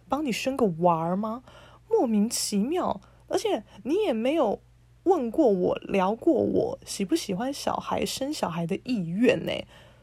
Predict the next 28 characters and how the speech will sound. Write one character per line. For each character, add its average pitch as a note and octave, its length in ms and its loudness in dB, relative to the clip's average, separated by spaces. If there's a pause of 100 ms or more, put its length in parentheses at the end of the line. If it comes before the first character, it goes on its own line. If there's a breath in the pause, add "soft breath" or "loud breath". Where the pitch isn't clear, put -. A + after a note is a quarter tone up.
(160 loud breath)
有 B4+ 60 4
什 - 160 -4
么 B3+ 80 2
事 A4+ 420 -2
吗？ F4 400 0 (160 loud breath)
真 - 160 -12
的 A4+ 120 -2
觉 A4+ 120 -4
得 A4 80 -2 (440 loud breath)
有 D#4+ 120 2
够 G#4 140 0
莫 G#4+ 200 2
名 D4 140 0
其 B3 240 -6
妙， D#4+ 160 0
而 - 120 0
且 - 140 -4 (140 loud breath)
他 G4+ 120 -2
还 E4+ 60 0
先 D#4+ 180 -2
跟 E4 120 0
我 G#3 80 0
呛 C#4+ 260 -4
名， F#3 160 0
然 G3+ 80 -2
后 B3 60 -6
说， C#4 120 0
哦， - 200 -4